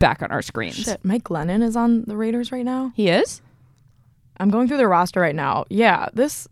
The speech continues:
Speaker 2: is
Speaker 1: When did
Speaker 2: gonna
Speaker 1: that
Speaker 2: be,
Speaker 1: happen?
Speaker 2: I have no i-, I guess last year.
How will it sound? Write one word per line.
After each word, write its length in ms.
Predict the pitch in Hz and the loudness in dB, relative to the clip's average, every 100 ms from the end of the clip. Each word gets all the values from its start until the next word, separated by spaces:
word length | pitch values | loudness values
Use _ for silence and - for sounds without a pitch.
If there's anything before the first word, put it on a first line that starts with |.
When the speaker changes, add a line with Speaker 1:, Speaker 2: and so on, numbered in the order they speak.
| _ | _
Speaker 2:
is 80 | - | 0
Speaker 1:
When 100 | 208 | 4
did 140 | 208 | 6
Speaker 2:
gonna 140 | 185 190 | 6 6
Speaker 1:
that 160 | 247 180 | 6 4
Speaker 2:
be, 40 | |
Speaker 1:
happen? 280 | 175 190 190 | -2 -6 -10
Speaker 2:
I 100 | - | -6
have 120 | 180 175 | -4 -2
no 220 | 170 165 | -2 -2
i-, 140 | 165 | -2
I 40 | 180 | -2
guess 260 | 196 - | -2 -4
last 320 | 180 180 - | -4 -4 -6
year. 360 | 180 175 160 165 | -4 -4 -2 -6